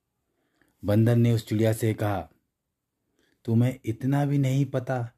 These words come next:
कि किसी को बिना मांगे सलाह नहीं देनी चाहिए?"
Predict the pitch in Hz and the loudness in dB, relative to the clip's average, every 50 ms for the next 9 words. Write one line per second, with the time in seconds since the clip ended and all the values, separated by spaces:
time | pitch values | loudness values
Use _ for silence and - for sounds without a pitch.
0 | _ _ _ _ _ _ _ _ - 123 120 120 - 120 117 - 139 135 123 135 | _ _ _ _ _ _ _ _ -6 -6 -6 -4 -6 -6 -4 -2 -4 -2 0 2
1 | 131 117 101 107 110 117 123 131 135 131 123 120 117 117 120 120 127 120 117 - | 0 2 2 2 4 4 4 2 2 2 2 2 2 2 0 0 0 -2 -4 -4
2 | - 113 110 117 117 120 113 104 104 107 117 135 135 120 127 127 139 139 - - | -4 -2 0 0 0 2 2 0 2 2 2 2 2 2 2 2 2 0 -2 -2
3 | 127 127 131 135 135 131 | -4 -4 -4 -6 -8 -10